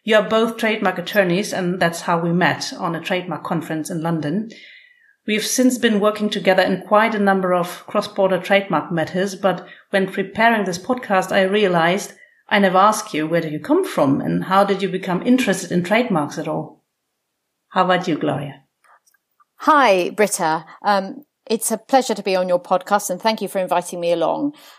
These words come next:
Speaker 2: Um, so at the moment I live in North London, although I was actually born on the island of Jersey in the Channel Islands,
Speaker 1: Oh, lovely.
Speaker 2: where, where my parents had moved to from Italy. Um,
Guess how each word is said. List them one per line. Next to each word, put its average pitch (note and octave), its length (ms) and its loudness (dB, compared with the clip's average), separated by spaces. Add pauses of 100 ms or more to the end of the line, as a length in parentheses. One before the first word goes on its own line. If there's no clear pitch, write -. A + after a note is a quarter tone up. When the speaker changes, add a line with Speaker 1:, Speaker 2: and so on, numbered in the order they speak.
Speaker 2:
Um, F#3+ 800 -2
so G#3+ 640 4
at A3+ 100 2
the A3+ 60 -2
moment C#4+ 280 4
I A#3 100 4
live G#3+ 120 0
in G3+ 140 -4
North F#3 260 -2
London, G3+ 600 2
although F#3 540 4
I F#3 100 -4
was G3 100 -6
actually - 300 0
born G#3 460 0
on F#3 180 -4
the F#3+ 100 -8
island F#3+ 380 0
of F#3 120 -10
Jersey G3+ 440 2
in F3 160 -6
the F3 80 -8
Channel F#3 360 -2
Islands, D#3 680 0
Speaker 1:
Oh, F#3 80 -4
lovely. D3+ 240 -2
Speaker 2:
where, F#3+ 560 8
where G3 180 4
my - 140 2
parents G3 340 0
had G3 140 -10
moved A#3 340 -4
to D#3+ 180 -4
from F3 240 -6
Italy. D#3 460 -4 (720)
Um, A3 500 2